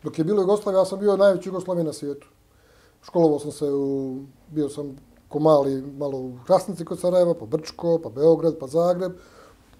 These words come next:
Meni je svuda kuća, meni je svuda dom, ja sam svuda dobar, sa svima ja sam dobar. Ja ne prihvatam da se u Srbiji Hrvati nešto različiti ljudi, živio sam s njima u Beogradu, živio s njima u Zagrebu.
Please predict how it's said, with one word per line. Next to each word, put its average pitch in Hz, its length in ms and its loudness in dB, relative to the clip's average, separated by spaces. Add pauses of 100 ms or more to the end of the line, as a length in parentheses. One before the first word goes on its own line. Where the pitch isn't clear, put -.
Meni 302 200 0
je 226 80 6
svuda 233 420 2
kuća, 175 260 -4
meni 185 160 -6
je 180 80 -2
svuda 180 260 0
dom, 156 220 -2
ja 135 100 -6
sam 156 260 -6
svuda 175 220 2
dobar, 160 300 2
sa 156 100 -12
svima 185 280 0
ja 170 60 6
sam 165 120 -2
dobar. 180 280 4 (680)
Ja 185 180 8
ne 175 80 4
prihvatam 170 440 2
da 151 80 0
se 156 100 -10
u 156 40 -10
Srbiji 156 280 -4
Hrvati 160 440 -2
nešto 151 240 -4
različiti 160 280 0
ljudi, 156 300 0 (240)
živio 147 240 -4
sam 139 100 -16
s 123 40 -14
njima 147 140 -6
u 143 40 -4
Beogradu, 147 280 -2
živio 139 200 -8
s - 80 -20
njima 156 120 -6
u 139 40 -8
Zagrebu. 147 460 -4